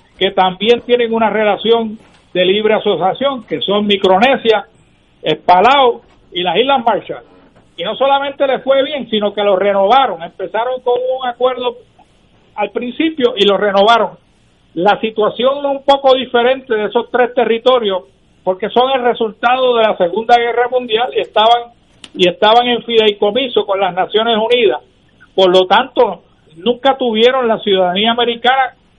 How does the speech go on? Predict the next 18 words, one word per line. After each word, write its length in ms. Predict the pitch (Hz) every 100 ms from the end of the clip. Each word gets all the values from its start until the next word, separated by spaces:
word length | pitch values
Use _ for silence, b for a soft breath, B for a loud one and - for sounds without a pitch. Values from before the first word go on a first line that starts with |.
| _ _ _ -
que 120 | 202
nos 160 | 202 202
impusieron 560 | 180 196 190 214 226
a 100 | 220
nosotros 520 | 220 196 208 208 214
en 120 | 208 202
el 120 | 196
diecisiete 720 | 104 - 98 - - 185 156 B B
y 120 | - 160
que 120 | 170
ahora 380 | 170 196 214 220
es 260 | 247 247 175
un 140 | 185 196
gran 240 | 220 233
obstáculo 640 | 226 - 269 269 247 220
para 140 | 202 175
Estados 320 | 208 214 202
Unidos 440 | 214 240 226 185